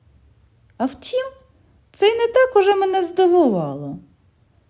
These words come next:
Я добре знав, що крім таких великих планет,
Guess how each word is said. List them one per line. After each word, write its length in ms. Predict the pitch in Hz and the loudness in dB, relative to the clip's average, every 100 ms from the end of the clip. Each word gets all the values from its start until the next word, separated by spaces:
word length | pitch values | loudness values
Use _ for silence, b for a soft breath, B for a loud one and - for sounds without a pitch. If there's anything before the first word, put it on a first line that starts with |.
| _ _ | _ _
Я 200 | 175 170 | -6 -6
добре 500 | 160 285 427 415 427 | -2 0 2 4 2
знав, 440 | 415 330 196 151 135 _ _ _ _ _ _ | 2 2 2 -2 -10 _ _ _ _ _ _
що 260 | - - 196 | -10 -4 -2
крім 280 | 247 262 254 | 4 4 6
таких 440 | 294 294 359 349 | 4 4 0 2
великих 720 | 294 359 381 285 - 208 - | 4 6 6 2 0 -6 -2
планет, 600 | 233 269 349 285 202 185 | 2 2 4 2 0 -4